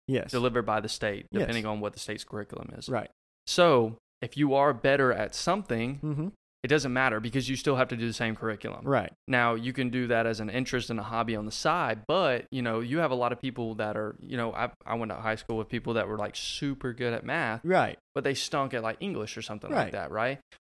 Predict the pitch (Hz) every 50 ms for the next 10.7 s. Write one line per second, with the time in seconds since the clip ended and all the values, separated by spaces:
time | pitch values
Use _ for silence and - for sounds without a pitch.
0 | _ - - 131 131 127 123 120 - - _ - 127 127 123 - - 160 147 147
1 | 143 135 131 127 123 117 - 127 123 120 117 110 107 110 107 107 107 _ _ _
2 | _ _ _ _ - 147 143 135 127 - - - - - _ _ _ _ _ _
3 | _ _ _ _ _ _ _ _ _ - - - - - - - - - - -
4 | - 135 131 147 143 139 - - - - - 147 143 139 131 120 123 120 117 110
5 | 107 107 - - - _ _ _ - - - 151 151 151 147 143 139 127 135 135
6 | 127 - 139 135 135 - 131 127 123 117 117 117 117 120 127 127 135 139 135 -
7 | 139 120 117 113 107 107 117 127 139 - - 127 - 143 131 165 123 131 143 123
8 | 123 123 127 135 139 139 123 120 120 113 - - 131 - 151 117 117 113 - -
9 | 123 117 120 123 123 - 123 101 120 117 120 131 147 - 165 165 160 160 _ _
10 | _ _ _ - 127 139 139 131 135 135 123 123 123 -